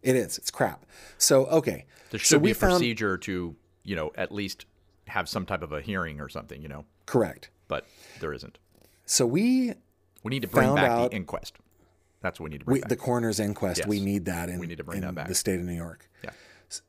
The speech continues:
Speaker 1: okay, so we found out about the six monoacetyl morphine being important,
Speaker 2: Mm-hmm.
Speaker 1: um, in February of, of this year, basically, right?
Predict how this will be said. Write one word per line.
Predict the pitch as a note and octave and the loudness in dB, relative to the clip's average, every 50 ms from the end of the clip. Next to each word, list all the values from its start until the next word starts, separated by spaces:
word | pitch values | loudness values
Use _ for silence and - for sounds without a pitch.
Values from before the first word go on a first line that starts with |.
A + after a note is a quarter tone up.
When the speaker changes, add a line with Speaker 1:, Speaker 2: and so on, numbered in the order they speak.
| _ _ - | _ _ 2
Speaker 1:
okay, | C#3 C3 C3 G#2+ E2+ | 2 4 4 0 2
so | - - - C3+ B2+ B2 A#2+ - - _ _ | 2 4 4 6 6 4 4 0 -4 _ _
we | - A#2 A#2 D3 F3+ | -4 0 2 2 2
found | F3+ - F#3 F3 F3 D#3 | 2 4 4 4 6 6
out | C#3+ C#3 C3+ C3+ | 6 6 4 4
about | B2 B2 A#2+ A2 | 4 2 0 2
the | A2+ - | 2 0
six | - B2 - - | 0 0 0 -2
monoacetyl | B2 A2+ A2 G#2+ F#2+ - - A2 G2+ F#2+ | -2 0 0 2 0 0 0 0 0 0
morphine | F#2+ F2+ F#2 G2 - - G#2+ G#2 G#2 G2+ F#2+ | 0 0 0 -2 -2 -2 -2 -2 -2 -2 0
being | G2 G2 F#2+ F#2+ F#2+ F#2 | 0 0 2 2 0 0
important, | F2 E2+ - - - G#2+ G2+ E2+ A2 B2+ C3+ C3+ C3+ - - _ _ _ - | -2 -4 -6 -6 -4 -4 -4 -2 -4 -6 -6 -6 -8 -12 -14 _ _ _ -16
Speaker 2:
Mm-hmm. | E2+ D#2+ F2+ F2+ G2 - _ _ - | -14 -12 -12 -14 -14 -16 _ _ -2
Speaker 1:
um, | - G2+ F#2+ F#2 F2+ F2+ F2 F2 E2+ F2 E2+ - _ _ _ _ _ _ _ _ _ _ _ _ _ _ _ - _ _ _ _ _ _ _ _ _ - | 0 2 2 2 2 0 -2 -2 -4 -6 -10 -12 _ _ _ _ _ _ _ _ _ _ _ _ _ _ _ -20 _ _ _ _ _ _ _ _ _ -2
in | C#3+ A#2+ G2+ | 0 0 0
February | F2+ - A#2 G2 G#2 F#2+ F2+ D#2+ E2 - - _ _ _ _ _ _ _ _ - | 2 0 0 2 2 0 -2 -2 -6 -8 -12 _ _ _ _ _ _ _ _ -6
of, | G#2 F2+ F2 E2 F2 G2 - | -4 -4 -4 -4 -8 -12 -10
of | - G#2+ E2+ | -8 -8 -4
this | F2 F2+ F2 - - | -4 -4 -4 -2 -4
year, | F#2 D2+ C2+ - - _ _ | -6 -8 -10 -14 -18 _ _
basically, | - F#2+ F#2 - - - E2+ C#2 - - - _ | -4 -2 0 0 -2 -2 -8 -12 -14 -16 -14 _
right? | - F#2 F2+ G2 G#2+ - | -6 -4 -2 -2 -4 -6